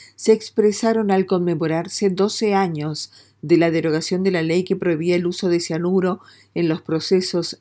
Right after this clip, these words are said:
de extracción en la provincia de Río Negro, en rechazo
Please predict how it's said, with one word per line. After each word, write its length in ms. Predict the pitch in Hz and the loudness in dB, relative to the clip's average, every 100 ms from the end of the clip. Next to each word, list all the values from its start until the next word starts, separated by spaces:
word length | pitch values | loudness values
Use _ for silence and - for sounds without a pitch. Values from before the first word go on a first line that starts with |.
| - | -6
de 200 | 165 160 | -2 -2
extracción 760 | 160 - 147 143 - 269 240 165 | -2 -6 -6 -6 -4 0 0 -2
en 80 | |
la 120 | 151 156 | -4 -2
provincia 440 | 156 170 170 175 | -2 -2 -4 -4
de 120 | 165 | -4
Río 180 | 160 170 | -2 -2
Negro, 460 | 185 190 170 175 - - - - | 0 0 0 -2 -6 -16 -18 -2
en 180 | 214 214 | 0 2
rechazo 720 | 240 - 214 202 - 208 | 0 0 -2 -2 -2 -4